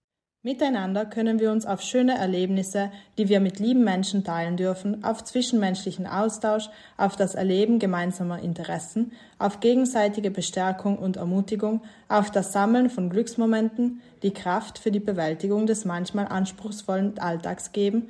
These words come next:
freuen. Das Erleben der Gemeinschaft ist dabei mit Sicherheit für alle eine Erfahrung von unschätzbarem Wert. Unsere gemeinsamen Tage enden am einundzwanzigsten Jänner zweitausenddreiundzwanzig nach dem Mittagessen.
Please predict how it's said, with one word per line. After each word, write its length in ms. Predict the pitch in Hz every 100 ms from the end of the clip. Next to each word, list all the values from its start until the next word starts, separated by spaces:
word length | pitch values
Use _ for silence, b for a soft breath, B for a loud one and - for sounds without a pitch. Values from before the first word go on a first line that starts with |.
| B -
freuen. 520 | - 175 160 151 165 - _ _ _ -
Das 160 | 202 196
Erleben 420 | 196 196 254 262
der 100 | 226
Gemeinschaft 640 | 196 170 170 175 202 208
ist 240 | - 226 -
dabei 300 | 202 214 226
mit 180 | 220 214
Sicherheit 540 | 233 240 220 226 220
für 160 | 240 -
alle 260 | 180 190
eine 200 | 180 190
Erfahrung 580 | 196 190 175 175 185 202
von 180 | 208 226
unschätzbarem 840 | 226 233 233 208 - 185 185 190
Wert. 360 | 175 165 - - _ _ _ _ _ _
Unsere 400 | 226 226 226 208
gemeinsamen 640 | 196 175 175 190 233 226
Tage 360 | 220 214 214 214
enden 360 | 180 196 202 214
am 200 | 208 208
einundzwanzigsten 840 | 180 196 202 208 208 247 - 254
Jänner 460 | 196 165 175 214 B B
zweitausenddreiundzwanzig 1300 | - 220 196 175 226 196 165 160 165 175 170 226 226 -
nach 260 | 180 170
dem 180 | - 202
Mittagessen. 640 | 175 - 156 156 - -